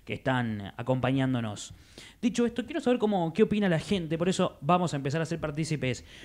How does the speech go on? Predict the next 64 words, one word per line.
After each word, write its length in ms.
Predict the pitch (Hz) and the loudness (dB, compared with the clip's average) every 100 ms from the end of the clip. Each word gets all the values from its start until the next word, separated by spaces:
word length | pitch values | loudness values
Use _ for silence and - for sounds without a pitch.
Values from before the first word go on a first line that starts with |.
| - 143 | -10 0
de, 600 | 139 131 120 110 98 95 | 2 2 0 -2 -4 -4
de 60 | 110 | -4
las 180 | 104 - | -6 -6
personas 300 | 123 160 123 | -4 -2 -2
que 40 | |
están 140 | 156 | -2
en 60 | 147 | -2
el 80 | 131 | 0
chat 160 | 175 | 2
a 40 | 139 | 2
través 220 | 131 143 | 2 0
de 60 | 131 | -2
nuestro 200 | 127 123 | -4 -2
canal 160 | 143 | 0
de 80 | 139 | 0
YouTube, 260 | 156 233 202 | 0 0 0
de 60 | |
Ecos 140 | 151 147 | 0 0
del 120 | 160 | 0
Rojo, 380 | 208 185 180 196 - - | -2 0 -4 -4 -12 -8
sin 240 | - 226 | 2 4
antes 220 | 226 208 | 6 6
decirle 340 | 185 220 214 185 | 6 6 2 2
que, 260 | 180 - - | 2 0 -4
recuerden, 440 | 120 143 127 110 | 0 2 2 2
doce 220 | 135 156 | 2 2
de 80 | 135 | 2
mayo, 380 | 165 202 233 - | 2 2 0 -2
sorteo 720 | - 190 190 165 175 131 117 - - - | 2 6 6 6 6 4 2 -6 -18 -6
de 60 | 131 | 0
la 80 | 131 | 2
camiseta 340 | 135 139 156 | 2 2 2
de 40 | |
Independiente 400 | 139 139 156 190 | 2 2 4 4
que 80 | 160 | 2
están 220 | 143 180 | 2 4
viendo 200 | 190 214 - | 4 2 2
a 60 | 147 | 4
la 80 | |
derecha, 340 | 165 165 135 123 | 4 2 0 0
aunque 180 | 131 151 | 0 2
no, 60 | |
vos 100 | 175 | 2
no 120 | 160 | 0
creas, 180 | 165 175 | 0 0
a 60 | 135 | 0
la 120 | 135 | 0
derecha, 540 | 143 190 214 226 156 - | 2 0 2 0 0 -2
en 80 | 131 | 0
el 100 | 151 | 2
aire, 260 | 196 214 | 4 2
tenés 320 | 139 139 139 | 2 0 0
a 80 | 135 | 0
la 140 | 127 123 | -2 -2
camiseta 340 | 123 123 151 | -4 -4 -2
de 80 | 135 | 0
Independiente. 640 | 131 127 185 220 220 233 - - | 0 0 2 2 2 -4 -8 -18
Sí, 160 | - 151 | 0 0
sí, 140 | 123 | 2
mirala, 280 | 113 123 117 | 2 2 4
mirala 240 | 127 151 131 | 4 4 4
que 60 | |
ahí 120 | 139 | 4
está. 360 | 139 - 190 | 2 2 2